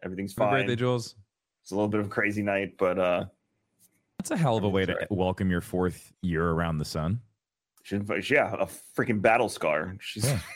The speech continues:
Speaker 2: that's sick.
Speaker 1: <laughs> she's like, "I am Viking. Hear me roar." Um, but yeah, so we, uh, did that, wrapped up Mandalorian.
Speaker 2: Yeah.
Speaker 1: Uh, G C X, Tim, your G C X announcement, by the time they hear this, will be out today.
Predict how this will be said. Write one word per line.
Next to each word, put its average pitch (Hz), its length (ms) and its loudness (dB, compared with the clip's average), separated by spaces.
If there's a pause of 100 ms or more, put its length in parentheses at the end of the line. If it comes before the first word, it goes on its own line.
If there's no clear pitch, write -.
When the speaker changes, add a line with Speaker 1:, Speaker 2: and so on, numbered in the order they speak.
(120)
Speaker 2:
that's - 160 -6
sick. - 380 -4 (260)
Speaker 1:
<laughs> - 260 -20
she's - 140 -18
like, 95 220 -2
"I 101 120 4
am 113 140 2
Viking. 98 380 2
Hear 95 140 0
me 92 120 0
roar." 90 320 0 (540)
Um, 87 500 2 (260)
but 117 140 6
yeah, 147 200 6
so 127 220 4
we, 127 280 6
uh, 127 240 8
did 139 220 0
that, 139 340 8
wrapped 135 260 4
up 139 60 0
Mandalorian. 139 840 2 (340)
Speaker 2:
Yeah. 123 160 2
Speaker 1:
Uh, 110 280 6
G 117 160 -2
C 135 200 0
X, 127 360 0 (100)
Tim, 147 240 0
your 120 100 4
G 113 200 0
C 131 160 2
X 123 180 2
announcement, 117 380 -2
by 110 100 2
the 107 80 0
time 131 300 0
they 117 100 2
hear 120 300 2
this, 95 280 -2
will 101 120 0
be 95 120 2
out 90 280 2
today. 73 300 -4